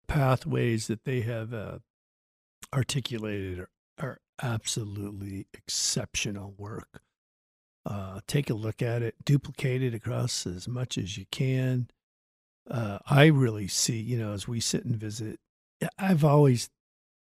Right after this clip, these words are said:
I've never liked this silo stuff, you know. I, I think, again, I think we've knocked down a lot of those, but I see a lot of partnership, uh, with Z Degree for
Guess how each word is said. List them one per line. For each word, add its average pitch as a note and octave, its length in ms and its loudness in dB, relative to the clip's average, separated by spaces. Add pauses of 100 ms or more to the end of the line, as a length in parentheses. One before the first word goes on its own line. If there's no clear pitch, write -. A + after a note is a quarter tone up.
(500)
I've D3+ 120 4
never C#3 280 8
liked B2 300 0
this A2+ 140 -2
silo A2 580 0
stuff, - 580 -4
you B2 120 -4
know. A2 500 -6
I, A#2 400 -4 (180)
I A2 120 -4
think, A2+ 340 -8
again, G#2+ 500 -8
I G#2 100 -8
think - 220 -8
we've G#2 220 -10
knocked G#2+ 380 -6
down G#2 500 -8
a A#2+ 60 -14
lot G#2+ 280 -8
of G#2+ 140 -10
those, A#2+ 400 -8
but - 220 -18
I C#3 100 2
see B2+ 240 -2
a G2 80 -10
lot G2 840 -8
of F#2 140 -16
partnership, A2+ 680 -8 (260)
uh, A2 240 -8
with A2+ 220 -12 (440)
Z A2+ 280 -2
Degree G#2+ 560 -8 (100)
for - 240 -12